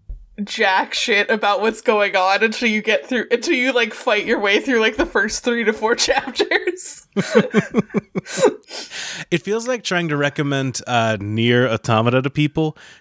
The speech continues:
Speaker 2: 'cause you're just
Speaker 1: Mm-hmm.
Speaker 2: like, "Okay, so the, the game doesn't really, like, come together until you've rolled credits twice." Um, which makes it sound like you have to beat a game three times, like, the same game repeatedly,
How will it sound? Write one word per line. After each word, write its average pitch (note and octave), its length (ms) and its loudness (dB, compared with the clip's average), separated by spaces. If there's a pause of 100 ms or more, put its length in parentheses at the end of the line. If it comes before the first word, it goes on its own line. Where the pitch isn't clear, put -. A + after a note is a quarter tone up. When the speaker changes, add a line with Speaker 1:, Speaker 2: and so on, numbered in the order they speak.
Speaker 2:
'cause A#2 180 0
you're C#3 100 2
just B3 200 8
Speaker 1:
Mm-hmm. G#3+ 240 6
Speaker 2:
like, - 100 4
"Okay, D3 200 2
so D#3 220 2
the, D3 280 0
the D3 220 -2
game E3 340 2
doesn't E3 280 -2
really, C#3 280 2
like, A#2 480 0 (300)
come C#3+ 220 2
together B2 440 4
until B2 440 0
you've A#2 260 -2
rolled B2 280 2
credits C3 440 0
twice." - 580 -2 (440)
Um, A2+ 600 0 (540)
which F3 360 0
makes F#3 340 -2
it F3 80 -4
sound F3 240 2
like D3+ 140 0
you D3 40 2
have - 80 -2
to A#2+ 80 -2
beat A#2+ 200 -2
a A#2 40 0
game A2 320 -2
three A#2 300 -8
times, A2+ 460 -2
like, G#2+ 180 -2
the A2 100 -2
same A2 380 -2
game G2+ 360 0
repeatedly, A#2 680 -2